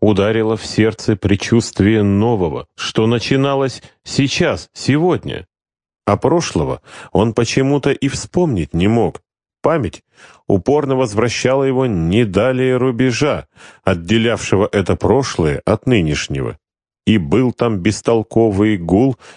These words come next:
и посвист электрички, меркнущий ее свет и пустая тоска вагона. Он знал, все будет непросто. Знал, предстоит перешагнуть через многое, через любовь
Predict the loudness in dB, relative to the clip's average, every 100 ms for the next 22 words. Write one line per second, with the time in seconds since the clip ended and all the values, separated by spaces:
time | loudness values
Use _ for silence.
0 | _ 0 2 2 0 0 -2 0 0 2
1 | 0 0 0 -2 -8 -12 -12 _ 0 0
2 | 0 -2 -4 0 0 2 2 2 0 -2
3 | -4 2 2 2 -4 _ 0 2 0 0
4 | 0 2 0 -4 0 0 2 2 2 0
5 | 0 -10 _ _ _ _ _ _ 0 2
6 | 0 -4 -2 0 0 -4 -10 _ -20 -14
7 | -12 0 0 2 2 2 2 0 0 2
8 | 0 0 -6 -14 -14 _ _ _ -12 -2
9 | 0 2 -2 -6 -12 _ _ 0 0 -4
10 | -2 0 0 -2 0 0 0 -2 -2 2
11 | 0 0 0 0 2 0 0 0 -4 -10
12 | -14 -20 -20 -20 -10 0 2 2 2 2
13 | 2 2 0